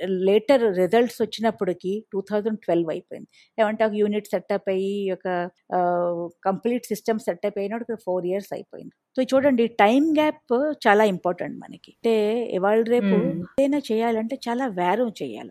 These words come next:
Speaker 1: ఒక ఆరు నెలలు, రెండు రోజులు లేట్ అయిపోయినా లేట్. So ఇది నాలుగు సంవత్సరాల్లోన మన ఒడిశాలో, ము-, ముఖ్యంగా ఒడిశా సందర్భంలో ఏంటైందంటే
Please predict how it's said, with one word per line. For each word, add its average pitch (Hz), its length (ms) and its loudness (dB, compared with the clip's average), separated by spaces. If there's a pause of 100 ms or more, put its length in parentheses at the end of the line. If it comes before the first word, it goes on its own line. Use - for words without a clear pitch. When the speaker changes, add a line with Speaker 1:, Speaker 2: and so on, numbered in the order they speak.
Speaker 1:
ఒక - 140 -14
ఆరు 208 280 -4
నెలలు, 269 420 0 (420)
రెండు 196 280 0
రోజులు 285 300 2
లేట్ 254 300 4
అయిపోయినా 269 340 4
లేట్. 180 320 2 (340)
So 240 120 4
ఇది 220 360 -2
నాలుగు 190 340 2
సంవత్సరాల్లోన 262 920 -2 (640)
మన 202 180 -2 (400)
ఒడిశాలో, 247 800 -2 (220)
ము-, 185 400 -8
ముఖ్యంగా 226 480 -2
ఒడిశా 208 280 0
సందర్భంలో 202 540 -2
ఏంటైందంటే 190 720 -6